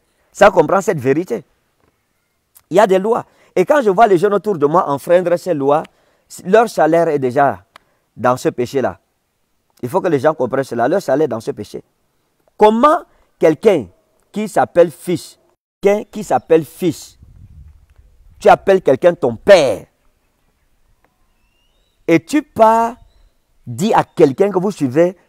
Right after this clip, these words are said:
le prophète comme des, comme une idole. Sincèrement, est-ce que ce n'est pas ce que vous voulez ? Est-ce que ce n'est pas ce que vous voulez ?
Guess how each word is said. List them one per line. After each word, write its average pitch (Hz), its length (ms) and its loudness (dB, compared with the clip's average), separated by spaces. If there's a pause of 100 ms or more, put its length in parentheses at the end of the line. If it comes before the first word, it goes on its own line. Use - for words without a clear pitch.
(200)
le 123 140 0
prophète - 580 -2 (260)
comme 170 240 2 (200)
des, 123 300 -4 (160)
comme 190 180 0
une 175 120 -2
idole. 123 360 -2 (1120)
Sincèrement, 156 640 -2 (480)
est-ce 175 200 0
que 294 60 -6
ce - 100 0
n'est 233 60 -2
pas 226 140 0
ce - 80 -12
que 151 100 -6
vous 185 140 -6
voulez ? 135 320 -2 (3750)
Est-ce 165 220 -2
que 277 40 -2
ce - 80 -2
n'est 247 140 0
pas 262 200 0
ce - 140 -6
que 185 140 -2
vous 233 160 -2
voulez ? 196 340 -2